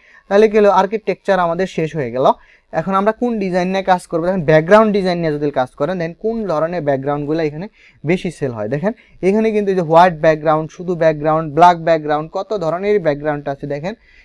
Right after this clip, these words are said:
ইন-, আহ, ব্লু ব্যাকগ্রাউন্ড, এরকম দেখেন সব ধরনের ব্যাকগ্রাউন্ড এখানে আছে। আপনারা কি করলেন, এই ব্যাক-, এই দেখেন হার্ড ব্যাকগ্রাউন্ড, উম, দেখেন এরকম, এ, আপনি আবার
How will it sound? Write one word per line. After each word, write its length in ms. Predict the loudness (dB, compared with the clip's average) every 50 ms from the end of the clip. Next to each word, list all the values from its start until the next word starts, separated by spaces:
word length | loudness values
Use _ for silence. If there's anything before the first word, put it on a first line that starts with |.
| _ -8
ইন-, 140 | -4 -2 0
আহ, 220 | 2 4 4 4 2
ব্লু 300 | 0 0 0 2 2 4
ব্যাকগ্রাউন্ড, 540 | 4 4 4 4 2 0 -2 -2 -4 -4 -2
এরকম 400 | 0 0 0 0 -2 -4 -2 -2
দেখেন 280 | -6 -6 -6 -8 -10 -10 _ _ _ _ _
সব 480 | _ -6 2 6 8 10 10 10 8 4
ধরনের 340 | 0 -2 0 2 2 0 2
ব্যাকগ্রাউন্ড 540 | 2 0 0 0 0 0 -2 -2 -2 -2 -4
এখানে 300 | -6 -4 -6 -8 -8 -6
আছে। 380 | -6 -8 -8 _ -6 -6 -6 -6 _ _ -20 -20 _ _
আপনারা 360 | -2 -2 -2 -2 -4 -4 -4 -4
কি 140 | -6 -8
করলেন, 300 | -4 0 2 2 2 0 0 -2
এই 220 | 0 0 0 0
ব্যাক-, 340 | 0 2 2 2 2 2 0
এই 100 | -2 -2
দেখেন 200 | -2 -4 -6 -8
হার্ড 340 | -4 2 4 4 4 4 2
ব্যাকগ্রাউন্ড, 560 | -2 -2 -2 -2 -2 -2 -2 -2 -2 -4 -10 _ _ _ _ -20 -20 _ -12
উম, 500 | -8 -4 -4 -4 -4 -4 -6 -6 -4 -2
দেখেন 180 | -2 -2 -2 -4 -4 0
এরকম, 480 | 2 2 2 2 4 6 6 6 6 4 _ _ 0
এ, 220 | 2 4 6 6
আপনি 320 | 6 4 4 2 2 0 2
আবার 260 | 4 4 4 4 4